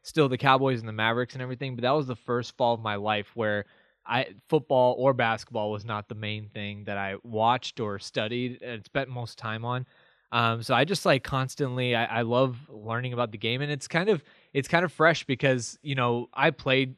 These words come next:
quarterback growing up, I played basketball, all this stuff. So I had an intellectual knowledge of the sport, and I'm not saying you don't keep learning as you get older about even those things, but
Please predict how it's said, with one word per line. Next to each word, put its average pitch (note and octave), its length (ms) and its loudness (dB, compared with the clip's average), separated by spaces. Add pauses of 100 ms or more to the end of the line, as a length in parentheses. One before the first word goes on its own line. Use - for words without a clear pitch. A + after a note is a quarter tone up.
(400)
quarterback F3 460 4
growing D3 320 0
up, C#3+ 260 4
I C3 140 4
played C#3+ 280 0
basketball, C3 480 2
all C#3+ 220 2
this C#3 160 -2
stuff. E3 220 -2
So D3 100 -4
I D#3 120 4
had F#3 300 0 (360)
an C3+ 80 -2
intellectual E3+ 760 0
knowledge C3 460 2
of A#2 100 -12
the A2+ 80 -10
sport, D3 500 2
and B2+ 140 -6
I'm C#3+ 140 -4
not D3+ 180 0
saying C#3 380 -2 (320)
you C#3+ 100 0
don't D3 180 2
keep C#3 220 -2
learning B2+ 420 0
as A#2+ 160 0
you A#2 120 -6
get A2+ 160 -2
older G#2+ 640 -4
about B2 420 0
even B2 260 -6
those B2+ 260 2
things, A2 300 -6
but A#2 300 -2